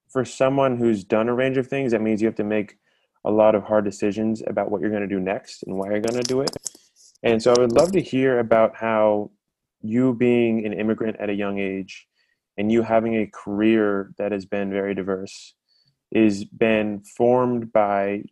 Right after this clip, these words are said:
your decisions and how you make decisions. So how do you make decisions? How do you weigh information? And how has that been formed by your experience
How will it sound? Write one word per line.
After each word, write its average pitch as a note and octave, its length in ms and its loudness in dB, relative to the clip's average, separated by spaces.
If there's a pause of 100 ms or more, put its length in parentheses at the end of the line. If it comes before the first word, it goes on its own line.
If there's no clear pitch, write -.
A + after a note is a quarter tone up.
your G#2 80 -2
decisions G2+ 760 -6
and G2 120 -10
how G2+ 100 -4
you G#2 140 0
make G2 220 -6
decisions. - 640 -14 (440)
So G#2+ 580 0 (380)
how D3 200 2
do A2+ 180 2
you B2 160 2
make C3 220 -8
decisions? B2+ 440 -6
How A2 180 0
do A2 60 0
you A2 120 2
weigh G#2 160 -4
information? G2 720 -8 (520)
And G#2 540 -2 (180)
how A#2+ 280 0
has A2 160 0
that G#2+ 380 0
been G#2 260 -4
formed G#2 760 -4
by F#2 680 -2 (540)
your G2+ 340 2
experience G2+ 1080 -6